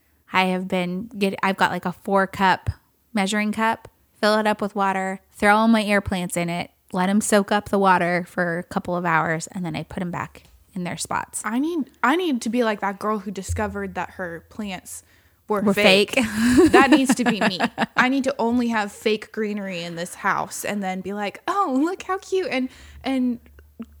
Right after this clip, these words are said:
Speaker 2: green thummy I am." What is that? Yeah, that's a green thumb thing, right?
Speaker 1: Yeah.
Speaker 2: Yeah. I
Speaker 1: Green
Speaker 2: can keep,
Speaker 1: thummy.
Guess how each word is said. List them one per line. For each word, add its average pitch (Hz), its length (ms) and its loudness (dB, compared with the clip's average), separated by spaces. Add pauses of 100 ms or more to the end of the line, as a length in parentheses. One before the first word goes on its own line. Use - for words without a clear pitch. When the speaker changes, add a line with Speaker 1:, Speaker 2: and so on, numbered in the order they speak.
(400)
Speaker 2:
green 320 340 -4
thummy 320 420 0
I 214 120 -4
am." 196 480 -10
What 262 160 -2
is 285 120 -8
that? 330 300 -6
Yeah, 247 200 -2
that's 226 200 -4
a 226 40 -10
green 208 240 -8
thumb 180 240 -10
thing, 185 220 -10
right? 208 280 -8
Speaker 1:
Yeah. 269 320 -2 (180)
Speaker 2:
Yeah. 269 300 -2 (160)
I 247 120 0
Speaker 1:
Green 226 160 4
Speaker 2:
can 226 60 0
keep, 302 160 -2
Speaker 1:
thummy. 247 360 0